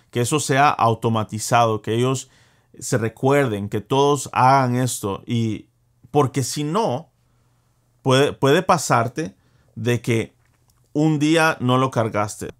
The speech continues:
y no hay una batería para poder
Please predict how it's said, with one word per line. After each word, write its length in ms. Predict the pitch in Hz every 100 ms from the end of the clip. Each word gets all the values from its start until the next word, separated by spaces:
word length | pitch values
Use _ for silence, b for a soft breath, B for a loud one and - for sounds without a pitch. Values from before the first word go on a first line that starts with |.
| -
y 160 | 131 127
no 340 | 123 131 143
hay 260 | 139 160 180
una 260 | 127 135 143
batería 640 | 120 117 110 110 139 165
para 280 | - 110 107
poder 440 | 107 107 117 117